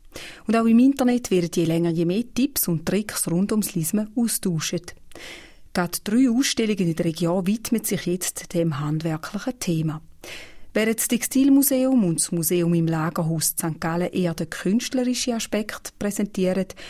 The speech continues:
zeigen das Museum Zappenzell das Lisme im Alltag, gerade so,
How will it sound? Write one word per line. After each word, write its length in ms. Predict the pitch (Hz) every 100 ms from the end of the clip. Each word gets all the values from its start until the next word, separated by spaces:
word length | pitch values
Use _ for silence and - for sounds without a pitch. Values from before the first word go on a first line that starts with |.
| - - - - -
zeigen 300 | 165 160 170
das 100 | -
Museum 400 | 165 170 156 156
Zappenzell 680 | - 180 - 202 185 175 175 -
das 160 | -
Lisme 420 | 170 165 - 175 165
im 140 | - 190
Alltag, 580 | 180 208 - 147 - -
gerade 200 | 175 170
so, 260 | 214 233